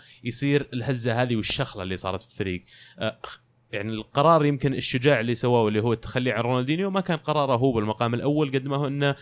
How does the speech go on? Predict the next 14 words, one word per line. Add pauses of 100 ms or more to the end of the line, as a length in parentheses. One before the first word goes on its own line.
(240)
الإدارة
كانوا
عارفين
إن
هذا
التوجه
الجديد،
وعشان
كذا
هم
حطوا
غارديولا. (400)
ما
أدري